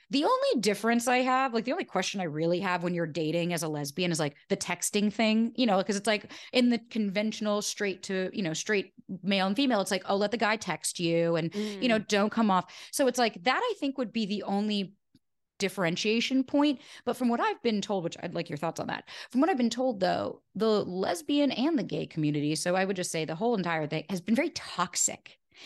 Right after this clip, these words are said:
Speaker 1: And I was
Speaker 2: Mm-hmm.
Speaker 1: curious your experiences in that, because I think we, you know, there's such a difference between the gay community that's very, like, immediate. "I don't wanna settle.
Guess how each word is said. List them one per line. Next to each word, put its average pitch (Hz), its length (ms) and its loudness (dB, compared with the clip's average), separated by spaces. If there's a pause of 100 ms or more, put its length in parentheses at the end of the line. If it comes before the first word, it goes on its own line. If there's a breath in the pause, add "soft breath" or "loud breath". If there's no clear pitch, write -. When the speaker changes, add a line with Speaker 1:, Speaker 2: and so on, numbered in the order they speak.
(120 loud breath)
Speaker 1:
And 220 120 2
I 220 60 4
was 220 140 4
Speaker 2:
Mm-hmm. 185 60 -10
Speaker 1:
curious 320 420 0
your 180 300 2
experiences 175 800 -4
in 165 100 -4
that, 156 260 -4
because 196 220 0
I 202 80 2
think 233 180 2
we, 220 300 0
you 220 80 0
know, 170 120 0
there's 180 140 -2
such 220 140 -4
a 247 60 2
difference 202 340 -2
between 190 320 -4
the 175 80 -2
gay 185 180 0
community 190 440 2
that's - 180 -4
very, 175 300 2
like, 170 160 -2
immediate. 202 500 0
"I - 60 -6
don't 190 80 -2
wanna 190 120 -2
settle. 185 540 0